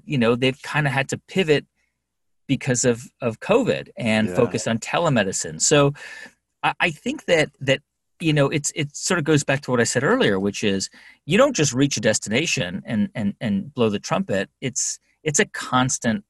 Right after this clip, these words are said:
Speaker 1: process of keeping that airplane, you know,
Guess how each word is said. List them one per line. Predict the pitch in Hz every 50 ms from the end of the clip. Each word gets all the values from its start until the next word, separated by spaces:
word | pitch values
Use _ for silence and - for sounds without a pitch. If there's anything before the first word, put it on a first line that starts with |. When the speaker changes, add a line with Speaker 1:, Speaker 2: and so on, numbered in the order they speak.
| _ _ _
Speaker 1:
process | - - - 165 196 196 - - - 80 82 - - - - _ -
of | 117 104 98 95 95 95 95 98 - - -
keeping | - 180 165 156 156 156
that | 151 143 143 - 160
airplane, | 156 165 156 151 - 151 143 139 135 135 143 143 - - - _ _ _ _ _ _ -
you | 147 135
know, | 135 127 127 127 131